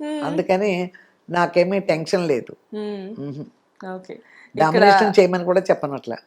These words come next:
Speaker 1: మ్మ్.
Speaker 2: అలా
Speaker 1: అంటే
Speaker 2: ఉండదు.
Speaker 1: వీళ్ళు ఇప్పుడు సరే హరితక్క అంటే వదిలేసేయండి, వాళ్ళిద్దరూ, ఆ, చక్కగా సీరియల్స్ చేసుకుంటున్నారు, ఫస్ట్ నుంచి మూవీస్ చేసుకుంటున్నారు, బాగున్నారు.
Speaker 2: మ్మ్.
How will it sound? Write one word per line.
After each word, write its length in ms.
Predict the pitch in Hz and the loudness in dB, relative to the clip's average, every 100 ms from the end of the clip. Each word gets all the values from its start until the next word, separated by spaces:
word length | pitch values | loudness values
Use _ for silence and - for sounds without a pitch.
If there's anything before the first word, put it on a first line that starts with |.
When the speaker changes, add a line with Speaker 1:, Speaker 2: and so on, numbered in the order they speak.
| _ | _
Speaker 1:
మ్మ్. 280 | 226 233 196 185 - | -8 -6 -8 -12 -12
Speaker 2:
అలా 160 | 131 294 | -4 -2
Speaker 1:
అంటే 160 | 262 302 | 0 4
Speaker 2:
ఉండదు. 180 | 453 | 4
Speaker 1:
వీళ్ళు 640 | 370 330 320 427 403 240 185 - | 4 2 4 4 4 0 -6 -8
ఇప్పుడు 500 | 214 214 202 180 175 | -4 -2 0 -2 -6
సరే 240 | - 190 | -4 -4
హరితక్క 440 | 185 185 185 214 240 | -4 -8 -6 -6 -4
అంటే 160 | 233 | -4
వదిలేసేయండి, 580 | 277 202 190 185 160 185 | -4 -2 -4 -6 -8 -6
వాళ్ళిద్దరూ, 640 | 202 165 170 185 226 226 - - | -2 -2 -2 -4 0 0 -2 -8
ఆ, 180 | 170 175 180 | -6 -6 -6
చక్కగా 160 | 190 | -6
సీరియల్స్ 460 | 190 196 202 208 - | -4 -2 -2 -4 -4
చేసుకుంటున్నారు, 460 | 202 202 208 214 214 | -6 -6 -4 -4 -4
ఫస్ట్ 180 | 185 - | -6 -6
నుంచి 260 | 214 214 233 | -8 -8 -6
మూవీస్ 420 | 202 196 202 214 | -6 -6 -6 -6
చేసుకుంటున్నారు, 440 | 196 208 196 220 | -6 -8 -6 -4
బాగున్నారు. 560 | 202 175 180 165 170 277 - | 0 0 0 -4 -4 -6 -8
Speaker 2:
మ్మ్. 200 | 294 | -10